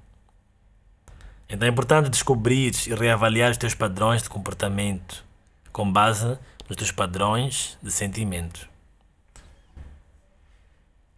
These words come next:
Lembrar que tu podes transformar muito do que sentes e aprender a fazer isso ativamente. E lembrar-te que há coisas que não vais conseguir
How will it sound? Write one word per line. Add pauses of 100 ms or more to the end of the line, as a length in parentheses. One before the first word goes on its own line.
Lembrar
que
tu
podes
transformar (220)
muito
do
que
sentes (400)
e
aprender
a
fazer
isso
ativamente. (2000)
E
lembrar-te
que
há
coisas
que
não
vais
conseguir